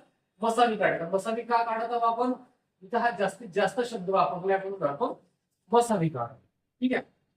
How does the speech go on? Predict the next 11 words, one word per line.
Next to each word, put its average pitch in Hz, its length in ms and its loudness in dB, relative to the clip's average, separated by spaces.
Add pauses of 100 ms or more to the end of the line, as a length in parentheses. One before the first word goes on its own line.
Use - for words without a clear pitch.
(220)
काढू 220 240 6
आपण. 233 320 2 (1800)
एकशे 180 340 2
दोन, 208 380 6 (1400)
एकशे 160 400 -4 (100)
छत्तीस, 196 520 -2 (1000)
एकशे 147 500 -4
त्रेपन्न 202 680 4
आणि 165 200 -2
दोनशे 156 520 -2 (1400)
एकोणनव्वद. 180 600 2